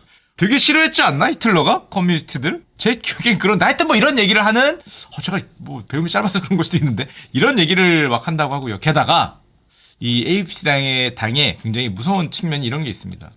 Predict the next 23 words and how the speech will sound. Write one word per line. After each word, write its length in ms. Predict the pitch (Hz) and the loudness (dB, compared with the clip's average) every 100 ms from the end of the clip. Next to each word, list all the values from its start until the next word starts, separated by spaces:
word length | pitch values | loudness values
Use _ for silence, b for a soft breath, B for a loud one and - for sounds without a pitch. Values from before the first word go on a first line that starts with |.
| _ | _
저 120 | 107 | -6
앨리스를 680 | 120 208 - - 180 165 170 131 | -4 -2 -2 0 0 2 0 -2
응원하는 800 | 135 175 156 151 139 98 80 95 _ _ _ | -2 0 0 0 -2 -4 -8 -14 _ _ _
멘트가 460 | 101 131 139 - - | -8 -6 -6 -8 -6
있어요. 380 | - 82 82 85 | -8 -12 -14 -10
예를 140 | 113 | -8
들면 200 | 127 123 | -8 -8
트럼프는 520 | - 214 196 - 175 143 | -6 -6 -6 -8 -8 -6
뭐 80 | |
마가, 440 | 98 92 135 139 98 | -2 0 0 0 0
메이트, 360 | 117 156 - | -2 -4 -2
아메리카, 240 | 120 131 123 | -2 -2 -8
그레이트 280 | - 160 160 | -4 -4 -4
어게인 160 | 151 120 | -2 0
이런 140 | 120 | -2
게 60 | 123 | -4
있잖아요. 400 | 110 113 160 - b b | -6 -2 -2 -4 b b
앨리스는 560 | 117 156 - - 185 131 | -2 -2 -2 0 2 2
뭐라고 380 | 107 185 208 147 | 0 0 0 0
응원을 260 | 127 123 | -4 -4
받냐? 300 | 101 95 127 | -4 -4 -6
찬트를 400 | - 208 190 185 | -6 -6 -4 -4
받냐? 360 | 123 104 135 | -2 -2 -4